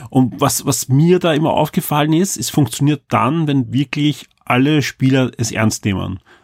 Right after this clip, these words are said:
Also sprich, äh, sobald einer das nur noch aus Spaß spielt, äh, ist die Mission eigentlich schon ziemlich gescheitert. Also es muss wirklich sehr, sehr ernst genommen sein,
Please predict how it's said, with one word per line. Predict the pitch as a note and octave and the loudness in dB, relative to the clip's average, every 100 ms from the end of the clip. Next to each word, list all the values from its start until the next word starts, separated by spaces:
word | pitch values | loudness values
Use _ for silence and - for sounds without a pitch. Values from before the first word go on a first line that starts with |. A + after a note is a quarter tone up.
| _ _ - | _ _ -4
Also | A2 A#2+ | 0 0
sprich, | - C3 C3 - | 0 2 0 0
äh, | A#2+ A#2+ | 2 2
sobald | A#2 C3 C3+ | 0 -2 0
einer | - B2+ | 0 0
das | C3 A#2+ | 0 0
nur | C3+ | 2
noch | C3 C3 | 2 0
aus | C3 | -2
Spaß | - G#2 C#3+ | -2 -2 -2
spielt, | - C#3+ C#3+ C#3 | 0 2 2 0
äh, | - A#2+ A#2+ G#2+ - | 0 2 2 0 -2
ist | - G#2+ - | -12 -12 -2
die | B2+ | 0
Mission | A2 B2 A#2 A2 | 0 0 0 0
eigentlich | A2 A2+ A2+ | 0 0 -2
schon | - A2+ A2 | -2 0 0
ziemlich | - B2+ B2 - | 0 0 0 -2
gescheitert. | A2+ F#2+ A#2+ - A2 C#3+ - - - - | -4 -2 -4 -2 -4 -4 -8 -20 -16 -2
Also | A2+ | 0
es | B2 | 2
muss | D3 - | 2 2
wirklich | E3+ D#3+ - | 2 0 0
sehr, | - C3 | -2 0
sehr | C#3 C#3 C3+ A#2+ | 0 0 0 0
ernst | - B2 - | -2 -2 0
genommen | D3 C3+ C#3 C#3 | -2 0 0 0
sein, | - C3 C#3+ | -2 -4 -2